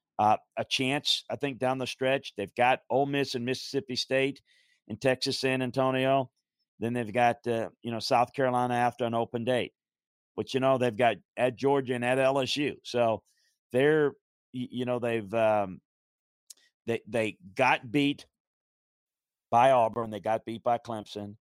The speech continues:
That's expected. They expected to get beat by Alabama, Georgia, and L S U. So to me, I,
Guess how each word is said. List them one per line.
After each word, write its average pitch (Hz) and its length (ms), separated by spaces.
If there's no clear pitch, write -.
That's 107 300
expected. - 540
They 98 200
expected - 460
to 104 60
get 104 200
beat 127 180
by 113 140
Alabama, 123 560
Georgia, 117 380
and 117 80
L 117 140
S - 140
U. 123 140
So 110 280
to 98 100
me, 151 440
I, 95 60